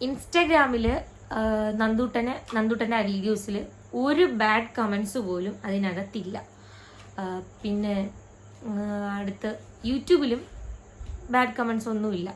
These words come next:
ആ, കാരണം എന്ന് വെച്ചാൽ Insta-യിൽ കുഞ്ഞ് കൂടുതൽ ആക്റ്റീവായിട്ട് നിൽക്കുന്നത് കൊണ്ട് നന്ദൂട്ടന് almost എല്ലാവർക്കും Instagram-ൽ അറിയാവുന്നതാണ്. പിന്നെ ഇപ്പം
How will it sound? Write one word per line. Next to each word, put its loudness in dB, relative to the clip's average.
ആ, -2
കാരണം 6
എന്ന് -2
വെച്ചാൽ -2
Insta-യിൽ 0
കുഞ്ഞ് -4
കൂടുതൽ 2
ആക്റ്റീവായിട്ട് -2
നിൽക്കുന്നത് -2
കൊണ്ട് 0
നന്ദൂട്ടന് -2
almost -2
എല്ലാവർക്കും 0
Instagram-ൽ -2
അറിയാവുന്നതാണ്. -2
പിന്നെ 0
ഇപ്പം 0